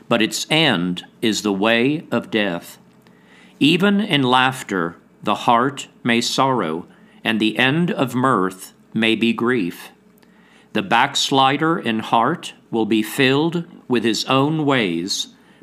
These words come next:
but a good man will be satisfied from above. The simple believes every word, but the prudent considers well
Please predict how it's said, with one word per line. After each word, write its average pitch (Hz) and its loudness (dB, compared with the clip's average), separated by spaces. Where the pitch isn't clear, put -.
but 117 2
a 113 2
good 156 0
man 87 -2
will 117 -2
be 107 0
satisfied 95 -2
from 123 -2
above. 110 -4
The 113 0
simple 180 0
believes 113 0
every 139 2
word, 113 -2
but 117 -2
the 117 -2
prudent 123 -2
considers 135 0
well 120 0